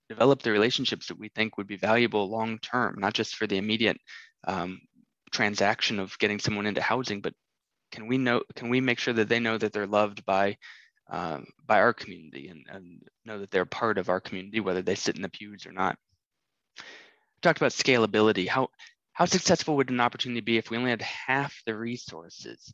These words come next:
half the dollars, half the volunteer hours that we would ideally like to have?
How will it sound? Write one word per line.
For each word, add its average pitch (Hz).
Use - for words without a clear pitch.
half 110
the -
dollars, 101
half 107
the 98
volunteer 110
hours 95
that 104
we 104
would 98
ideally 107
like 80
to -
have? -